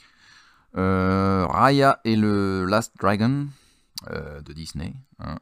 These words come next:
voilà, euh, très très bien. Euh, vingt sur vingt. Voilà,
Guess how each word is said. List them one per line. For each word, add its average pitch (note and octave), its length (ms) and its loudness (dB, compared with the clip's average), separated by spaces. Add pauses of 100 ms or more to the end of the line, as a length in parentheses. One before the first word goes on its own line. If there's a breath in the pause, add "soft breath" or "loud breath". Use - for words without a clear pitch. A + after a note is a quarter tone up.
voilà, - 340 -12 (160)
euh, C#2+ 200 -16
très - 180 -10
très E2 180 -10
bien. D2 240 -10 (760 soft breath)
Euh, D#2 200 -6
vingt A2 160 2
sur - 200 -8
vingt. C#2 160 -10 (800)
Voilà, D#2+ 240 -4